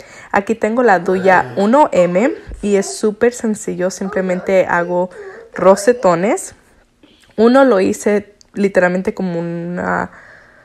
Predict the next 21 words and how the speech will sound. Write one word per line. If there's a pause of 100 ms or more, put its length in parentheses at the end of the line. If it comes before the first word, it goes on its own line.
(320)
rosa
y
ya
los
otros
es
como
encimándolo
poquito,
pueden
verlo
aquí. (280)
Y
le,
el
verde
es
la
Duya
cuatro
B.